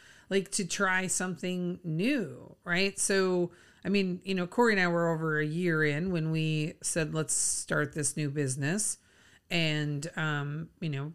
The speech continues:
you were the first person we thought of that were like, "Pff, she'd be great at it and great to have as a partner." And thankfully you were all in on it. And we're like, "Yeah, let's do it. Let's try it out and let's see how it goes."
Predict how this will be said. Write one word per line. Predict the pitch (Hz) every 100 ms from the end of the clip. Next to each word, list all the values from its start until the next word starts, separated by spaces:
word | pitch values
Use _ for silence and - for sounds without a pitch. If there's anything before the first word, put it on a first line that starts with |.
| -
you | 170 160
were | 160
the | 143
first | - 165 -
person | 156 135
we | 143
thought | 131 147 143
of |
that | 147
were | 143 143
like, | 139 131 -
"Pff, | - - -
she'd | - 147
be | 143
great | - 135 151 170
at | - 127
it | 156 196 - _ - _ 151
and | 143
great | 135 160 151
to | 143
have | 143 143
as | 139
a |
partner." | 131 - 208 - 143 131 165 - _ _ _ _ _ _
And | 151 143 143 147 - _ -
thankfully | 156 170 160 147
you | 147 156
were | 156 151
all | 147 139
in | 143 160
on | 131 131
it. | 143
And | 156 143
we're | 147
like, | 147 196
"Yeah, | 247 135 -
let's | 156 -
do | 202
it. | 208 147
Let's | 160 165
try | - 160
it | 170
out | 196
and | 165
let's | 151
see | - 151
how | 156 143
it | 139 -
goes." | 165 190 151 139 139